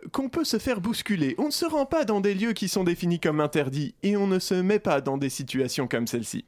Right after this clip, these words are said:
Une forme de sagesse. Donc se battre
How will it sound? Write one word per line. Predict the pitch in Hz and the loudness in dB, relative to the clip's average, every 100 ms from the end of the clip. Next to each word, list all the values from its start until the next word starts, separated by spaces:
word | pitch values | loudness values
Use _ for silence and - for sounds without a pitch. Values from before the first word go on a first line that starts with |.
| _ _ - - - - - - | _ _ -20 -18 -18 -18 -18 -2
Une | 196 262 | 0 0
forme | - 349 359 269 | 0 0 2 2
de | 277 | 0
sagesse. | - 226 135 101 - - - _ - - - - | 0 0 0 -2 -4 -12 -16 _ -18 -14 -14 -6
Donc | - 240 | -2 0
se | - | 2
battre | 285 311 254 180 | 2 2 2 -4